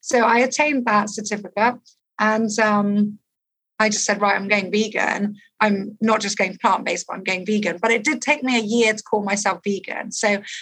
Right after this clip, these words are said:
I went plant-based. You know, I didn't want to use that label. And so I would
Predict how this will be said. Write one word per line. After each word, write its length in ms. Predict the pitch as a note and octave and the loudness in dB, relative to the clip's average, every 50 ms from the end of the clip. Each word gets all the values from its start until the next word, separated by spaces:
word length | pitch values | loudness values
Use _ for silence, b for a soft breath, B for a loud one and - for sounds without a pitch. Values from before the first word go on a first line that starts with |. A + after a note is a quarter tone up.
| B B | B B
I 80 | G3+ A3+ | 0 2
went 300 | A#3+ C#4+ D4+ C#4+ B3 A#3+ | 4 4 2 0 0 0
plant-based. 760 | - C4+ B3 A#3+ A#3 G#3 F#3 E3+ F3 G3 G#3+ G#3 - - _ _ b b | 2 4 4 4 2 -2 -6 -8 -6 -6 -6 -6 -8 -12 _ _ b b
You 160 | - A3+ A#3+ A#3 | -4 0 2 2
know, 80 | A3 | 4
I 80 | G#3 G#3+ | 4 2
didn't 180 | G#3+ A#3+ A3+ | 2 0 0
want 140 | A3+ A3+ A3 | 0 0 2
to 60 | G#3+ | 4
use 260 | G#3 G#3 G#3+ G#3+ G#3 G#3 | 4 4 4 2 2 2
that 200 | G#3 F#3 - F#3+ | 0 0 0 0
label. 680 | G3+ G3+ A3 A3+ G#3+ G#3+ A3+ A#3 A#3+ B3+ C#4 C4+ C4 B B B B B | 0 0 0 0 2 2 4 4 4 4 2 0 -2 B B B B B
And 160 | - G#3+ A3+ A3 | -2 -2 0 0
so 180 | - - A3+ | 0 2 2
I 460 | A3 G#3+ G#3+ G#3+ G#3 G#3 G#3 G#3+ G#3+ | 4 4 4 4 4 4 4 2 2
would 320 | G#3 G#3 G#3+ G#3 G#3 G#3 | 2 2 2 2 2 2